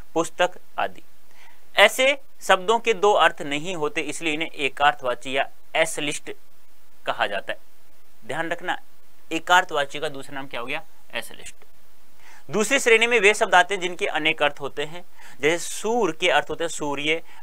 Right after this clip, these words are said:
अंधा, इन दो अर्थ होते हैं सूर के। तो अब यहाँ इस शब्द में कौन सा अलंकार हो जाएगा, सलेस अलंकार हो जाएगा। ऐसे ध्यान रखना है।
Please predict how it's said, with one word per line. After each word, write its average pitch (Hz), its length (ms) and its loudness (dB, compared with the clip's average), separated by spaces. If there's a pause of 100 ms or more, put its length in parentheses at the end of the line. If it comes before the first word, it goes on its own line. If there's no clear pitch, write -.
(140)
अंधा, 104 400 0
इन 135 180 -4
दो 165 100 2
अर्थ 147 200 4
होते 139 160 -4
हैं 156 40 -2
सूर 113 340 -6
के। 98 300 -6
तो 143 60 -4
अब 165 220 2
यहाँ 160 360 0 (240)
इस 165 160 -4
शब्द 139 160 2
में 147 140 -2
कौन 143 200 -2
सा 147 100 -2
अलंकार 127 360 2
हो 127 100 -2
जाएगा, 107 360 -4 (220)
सलेस 135 480 -2
अलंकार 104 460 -4
हो 107 160 -8
जाएगा। 95 440 -8 (560)
ऐसे 139 240 0
ध्यान 113 280 -6
रखना 101 260 -8
है। 98 100 -8